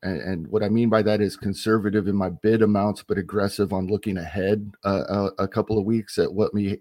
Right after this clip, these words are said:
maybe when I'm gonna need a player. So, uh, I'm just going to continue to try to improve on that and, uh, continue to, I,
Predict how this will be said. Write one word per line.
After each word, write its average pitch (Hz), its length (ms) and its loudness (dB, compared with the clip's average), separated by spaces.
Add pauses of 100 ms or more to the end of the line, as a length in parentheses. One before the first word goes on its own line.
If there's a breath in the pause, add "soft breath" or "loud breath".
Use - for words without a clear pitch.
(120)
maybe 104 360 -2 (520)
when 113 260 4
I'm 110 180 4
gonna 110 240 4
need 110 400 2 (240)
a 104 60 0
player. 117 400 2 (520 loud breath)
So, 113 560 6 (520 loud breath)
uh, 104 340 4
I'm 107 160 2
just 120 240 -2
going 117 340 4
to 110 640 4 (220)
continue 117 540 0
to 104 120 -4
try 110 280 2
to 107 200 -4
improve 113 460 -2 (120)
on 104 320 -2
that 110 440 -2
and, 104 520 -2 (640 soft breath)
uh, 98 400 0 (1040)
continue 156 580 2
to, 131 400 2
I, 107 120 2